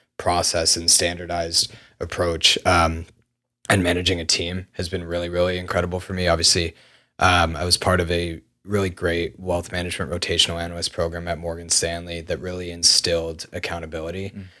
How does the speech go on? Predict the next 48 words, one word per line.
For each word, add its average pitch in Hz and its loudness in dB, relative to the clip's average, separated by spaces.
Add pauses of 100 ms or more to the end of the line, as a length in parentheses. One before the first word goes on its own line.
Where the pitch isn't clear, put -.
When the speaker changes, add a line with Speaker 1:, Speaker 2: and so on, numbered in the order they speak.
(200)
Speaker 1:
um, 82 2 (140)
and, 82 -4
you 85 -12
know, 76 -10 (160)
structure - 0 (260)
and 104 -2
everything. 110 2
So - 2
that's 85 4
been 87 -4
really 82 2
great 80 0
to 82 0
apply 82 2
to 80 -4
this 78 2
team 85 -8
and 82 -10
take 82 -6
a 87 -8
lot 80 -2
of 76 -10
those, 82 -4 (520)
those 98 6
lessons 90 6
and 87 -4
learnings 85 -2
from 85 -2
that. 85 4
Um, 85 4 (320)
but 110 8
also 113 10
from 104 2
a 98 -2
broadly, 92 4
from 92 -8
a 87 0
sales 85 4
perspective 82 -4
as - -12
well. 85 4 (140)
Um, 82 0
at 87 -4
the 92 -4
end 87 -6
of 87 -6
the 85 -8
day, 85 2